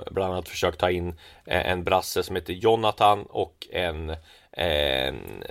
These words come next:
från Serbien, tror jag, som hette, nej, jag kommer inte ihåg vad han hette, Pavkov eller något sånt här, från Röda Stjärnan, eh, som de ska försöka ta in, och då vill de bli av med Djurdjic och, eh, två till.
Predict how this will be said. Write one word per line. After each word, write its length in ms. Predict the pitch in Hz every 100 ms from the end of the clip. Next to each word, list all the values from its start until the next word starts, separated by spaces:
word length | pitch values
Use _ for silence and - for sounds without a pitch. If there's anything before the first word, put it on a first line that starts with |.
| - -
från 580 | - - - 92 87 73
Serbien, 640 | - - 101 95 80 76 82
tror 240 | 87 71
jag, 140 | 69
som 160 | - 101
hette, 960 | 85 - - _ - 76 67 67 67 - _ _ _ _ _ -
nej, 180 | 107 104
jag 100 | 101
kommer 120 | 98
inte 100 | 98
ihåg 80 | 85
vad 80 |
han 80 | 90
hette, 100 | -
Pavkov 560 | 82 113 113 - 87 82
eller 100 | 80
något 100 | 80
sånt 160 | 85 73
här, 160 | 80 - - - -
från 320 | 92 87 90
Röda 220 | 87 85
Stjärnan, 500 | - 90 87 92 78 - - -
eh, 100 | -
som 160 | - 98
de 100 | 82
ska 160 | - 80
försöka 420 | - - - - - -
ta 140 | 82
in, 120 | 73 -
och 100 | -
då 160 | 90
vill 140 | 82 80
de 160 | 85
bli 100 | 80
av 180 | 80 78
med 160 | 78 78 - - - -
Djurdjic 600 | 107 98 87 85 82 - -
och, 320 | - - -
eh, 160 | 87
två 220 | 71 - -
till. 240 | 73